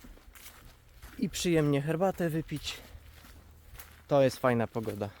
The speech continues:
To jest najprzyjemniejsza pogoda, jaka może istnieć. Czyli taki maj,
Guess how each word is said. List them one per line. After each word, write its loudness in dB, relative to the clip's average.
To 0
jest -4
najprzyjemniejsza -4
pogoda, -2
jaka 0
może 0
istnieć. -4
Czyli -4
taki -6
maj, 2